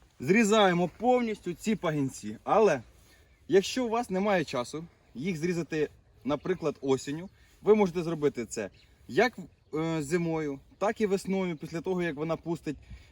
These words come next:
пагіни, уже заміщення з кореня. Це можна робити не одразу, якщо вам так незручно. Ви можете дочекатися, поки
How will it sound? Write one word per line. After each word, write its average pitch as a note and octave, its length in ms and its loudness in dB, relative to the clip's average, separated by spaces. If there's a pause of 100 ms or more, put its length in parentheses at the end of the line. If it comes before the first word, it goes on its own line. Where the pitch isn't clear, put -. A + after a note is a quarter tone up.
(160)
пагіни, E3 400 2
уже C#3+ 280 0
заміщення D3 580 -2
з - 80 -14
кореня. A#2 460 -2 (640)
Це A3+ 220 4
можна G#3 300 2
робити F3+ 320 -2
не F3+ 180 0
одразу, A#2+ 500 -2 (120)
якщо C#3+ 320 2
вам F3 200 4
так E3 200 -4
незручно. A2+ 520 -6 (1120)
Ви D#3+ 120 -2
можете F#3+ 260 2
дочекатися, F3 580 -2
поки D3+ 340 -2